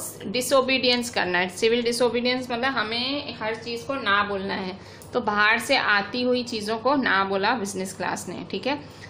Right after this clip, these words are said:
They supported C D M financially and refused to buy and sell imported goods।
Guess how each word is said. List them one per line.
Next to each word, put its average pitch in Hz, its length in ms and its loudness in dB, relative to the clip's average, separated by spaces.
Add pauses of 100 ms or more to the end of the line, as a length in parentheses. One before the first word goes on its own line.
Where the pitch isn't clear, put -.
(160)
They 233 160 2
supported 240 460 2
C - 80 -6
D 226 160 2
M 247 180 2
financially 226 500 2
and 254 120 0
refused 226 340 -2
to 247 100 0
buy 202 380 4
and 208 120 -2
sell 208 300 -2
imported 190 480 -2 (400)
goods। - 240 -8